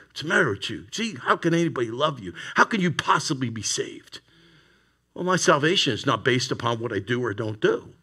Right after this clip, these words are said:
My salvation is not even based on how I feel at the moment.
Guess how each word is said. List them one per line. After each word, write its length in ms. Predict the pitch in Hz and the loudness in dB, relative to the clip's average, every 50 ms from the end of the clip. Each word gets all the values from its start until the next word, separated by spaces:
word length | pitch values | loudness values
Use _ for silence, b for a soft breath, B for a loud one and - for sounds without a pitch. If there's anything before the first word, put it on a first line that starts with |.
| b b b b b b b b b b b b b | b b b b b b b b b b b b b
My 80 | 190 185 | 4 6
salvation 560 | 190 - 180 170 160 190 208 190 - 190 156 | 8 8 8 10 8 8 8 8 6 6 6
is 120 | 139 117 | 6 6
not 220 | 147 160 160 175 175 | 8 8 10 10 8
even 220 | 170 143 156 151 | 6 6 6 6
based 280 | - 165 175 170 - - | 8 6 6 6 6 4
on 120 | 175 151 | 4 6
how 180 | 160 160 160 165 | 6 8 8 6
I 60 | 147 | 4
feel 240 | - 190 185 190 190 | 6 6 4 4 6
at 80 | - | 4
the 80 | - 185 | 4 4
moment. 440 | 180 185 226 277 - - - - | 4 4 0 -2 -4 -6 -10 -14